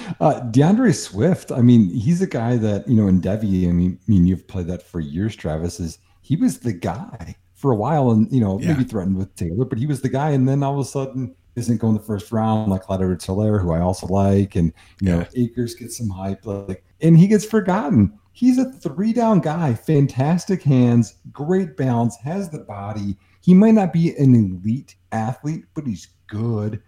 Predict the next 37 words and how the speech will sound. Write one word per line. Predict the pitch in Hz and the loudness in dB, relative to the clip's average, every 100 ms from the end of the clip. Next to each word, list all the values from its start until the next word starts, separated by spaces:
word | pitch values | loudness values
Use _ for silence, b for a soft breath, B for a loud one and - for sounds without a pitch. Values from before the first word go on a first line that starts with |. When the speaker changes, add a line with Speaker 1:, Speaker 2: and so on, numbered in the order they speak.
| _ | _
Speaker 1:
You | 156 | -2
know, | 131 | 0
there's | 123 156 | -2 -2
some | 131 113 | -2 -2
things | 113 107 98 | 2 2 2
I | |
think | 92 90 | 0 -2
he | 110 | -4
could | - | -12
get | - 87 | -12 -12
better | 95 98 107 | -8 -6 -4
at, | 87 - | -6 -10
but | 131 - _ | -16 -18 _
he | _ 180 | _ -6
has | 196 262 - - - | -4 -4 -8 -14 -4
a | 143 | -2
well-rounded | 131 156 165 147 135 | 0 0 2 2 2
game | 123 151 | 2 2
in | 120 | 2
the | |
whole | 113 127 | 2 -2
package. | 113 123 123 107 | -4 -4 -4 -4
It's | 120 - - | -6 -6 -8
everything | 160 220 220 196 | -6 -2 2 4
you | 131 | 4
want | 127 151 | 2 2
in | |
a | 104 | 0
running | 104 135 110 | 2 4 4
back, | 85 73 - _ _ _ | 2 -4 -10 _ _ _
and | 135 170 | 4 6
they | |
can | 165 | 6
catch | 151 160 - | 4 2 0
the | |
ball | 107 92 | -2 -2
because | 131 156 | 0 0